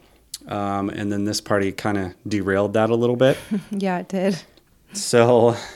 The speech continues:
Speaker 1: <laughs> you know, the host, super nice, she asked me if I wanted a drink, and, you know, I should have just said no, but of course I, I said yes and had a drink, and then sure enough, uh, had a, had another drink and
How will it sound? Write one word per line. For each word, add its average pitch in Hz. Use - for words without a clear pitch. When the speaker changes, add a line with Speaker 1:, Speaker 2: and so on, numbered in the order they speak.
Speaker 1:
<laughs> -
you 117
know, 110
the 104
host, 120
super 117
nice, 110
she -
asked 92
me 101
if 95
I 98
wanted 98
a 104
drink, 98
and, 92
you 101
know, 92
I 101
should 107
have 117
just -
said 175
no, 147
but 147
of 135
course 110
I, 110
I 113
said 120
yes 110
and 90
had 101
a 101
drink, 104
and 101
then 98
sure 98
enough, 95
uh, 95
had 98
a, 98
had 98
another 101
drink 98
and 90